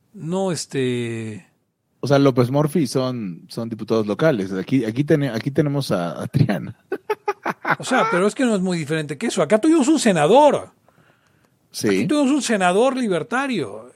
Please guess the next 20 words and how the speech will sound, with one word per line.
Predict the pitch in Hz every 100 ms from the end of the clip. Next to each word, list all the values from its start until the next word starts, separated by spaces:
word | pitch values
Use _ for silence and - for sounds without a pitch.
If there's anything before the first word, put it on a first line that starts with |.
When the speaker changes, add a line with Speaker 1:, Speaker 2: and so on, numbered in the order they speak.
| - 180
Speaker 1:
Costa | 175 151 175
Rica | 233 254 -
tuvo, | 269 254 208
¿cuántos | 220 226 214
les | 175 170
dije? | 220 214
Nueve | 180 202 277 269
diputados | 220 175 175 - 202 175
libertarios. | 160 147 147 262 254 139 - _
Speaker 2:
Bueno, | 311 233 120
a | 127
lo | 131
mejor | 139 233
es | 269
el | 220
contraste | 175 127 123 135 170 143
con | 92
que, | 92 87
con | - 95 95
que, | 95